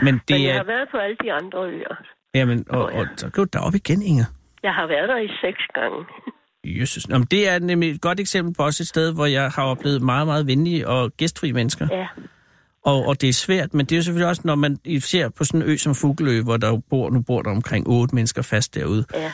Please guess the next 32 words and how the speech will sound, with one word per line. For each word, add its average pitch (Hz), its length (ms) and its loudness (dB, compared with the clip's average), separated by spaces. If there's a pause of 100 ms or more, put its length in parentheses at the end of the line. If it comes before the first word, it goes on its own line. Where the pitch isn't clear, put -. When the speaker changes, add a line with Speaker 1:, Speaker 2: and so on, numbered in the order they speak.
Speaker 2:
det 175 160 0
er 120 60 6
Speaker 1:
øh, 113 60 4
så 143 140 2
er 143 140 4
det 160 100 0
jo 156 80 2
svært 120 400 0 (600)
ikke 156 380 2 (100)
at 131 160 -2
komme, 123 420 2 (280)
øh, 98 840 2
ud 165 180 2
af 120 140 4
det 117 100 2
med 117 100 4
hinanden, 107 340 0
fordi 113 140 0
der - 120 0
ligesom, 113 240 4
Speaker 2:
Ja. 107 80 2 (180)
Speaker 1:
det 113 100 0
er 117 40 4
man 110 120 2
nødt - 180 -4
til. 147 160 -4 (520)
Speaker 2:
Min 190 200 2
brors, 196 400 0 (240)
eller 175 200 -2
min 170 200 -2 (460)
<clears throat> 240 360 0
svenens 190 360 0